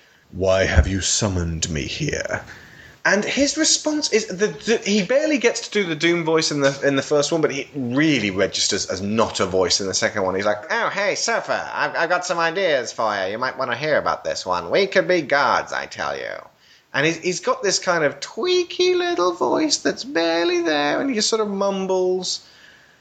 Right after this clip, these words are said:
There's two things about Doom that any child could tell you. One is the mask and the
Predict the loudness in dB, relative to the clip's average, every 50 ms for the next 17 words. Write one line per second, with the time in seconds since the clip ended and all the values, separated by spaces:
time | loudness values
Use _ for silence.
0 | _ _ _ _ _ _ _ _ _ _ -2 0 0 0 -2 -6 -6 -2 0 0
1 | 2 4 2 2 2 0 0 0 0 2 2 2 2 2 2 0 0 0 0 2
2 | 2 2 2 2 0 0 2 2 0 2 2 0 0 0 0 2 2 2 0 -2
3 | -4 -4 -2 0 0 0 0 -2 -4 -4 -2 0 2 2 2 2 2 2 0 2
4 | 2 2 2 2 -2 -6 0 0 2 2 0 -4 -16 -20 -12 -8 -4 0 2 4
5 | 4 4 2 0 -2 -2 -2 -4 -4 -4 -2 -2 -2 -2